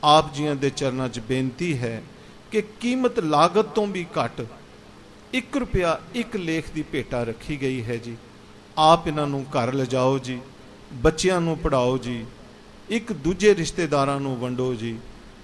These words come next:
ਤਾਂ ਕਿ ਉਹ ਵੀ ਆਤਮਿਕ ਲੈ, ਲਾਹਾ ਲੈ ਸਕਣ, ਅਸੀਂ ਆਪਣਾ ਆਇਆ ਜੀਵਨ ਸਫਲਾ ਕਰ ਸਕੀਏ ਤੇ ਘਰ ਬੈਠੇ ਆਤਮਿਕ ਖੁਸ਼ੀਆਂ, ਸਤਿਗੁਰ ਦੀਆਂ ਖੁਸ਼ੀਆਂ ਪ੍ਰਾਪਤ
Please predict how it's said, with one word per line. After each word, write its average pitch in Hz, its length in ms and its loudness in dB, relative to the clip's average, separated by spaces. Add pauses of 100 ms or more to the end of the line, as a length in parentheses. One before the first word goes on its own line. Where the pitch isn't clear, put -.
(160)
ਤਾਂ 156 120 4
ਕਿ 151 240 -2 (140)
ਉਹ 180 160 4
ਵੀ 151 180 -2
ਆਤਮਿਕ 131 500 -4
ਲੈ, 123 280 -4 (120)
ਲਾਹਾ 123 400 -4
ਲੈ 117 220 -4
ਸਕਣ, 117 400 -8 (760)
ਅਸੀਂ 160 280 -2
ਆਪਣਾ 127 440 -4
ਆਇਆ 131 280 0
ਜੀਵਨ 120 420 -6
ਸਫਲਾ 139 420 0
ਕਰ 123 220 -6
ਸਕੀਏ 113 500 -8 (560)
ਤੇ 143 80 0
ਘਰ 139 320 -2
ਬੈਠੇ 143 420 -4
ਆਤਮਿਕ 123 440 -4 (1500)
ਖੁਸ਼ੀਆਂ, 139 520 -2 (140)
ਸਤਿਗੁਰ 147 380 -2 (120)
ਦੀਆਂ 127 140 -4
ਖੁਸ਼ੀਆਂ 120 420 -6
ਪ੍ਰਾਪਤ 110 380 -6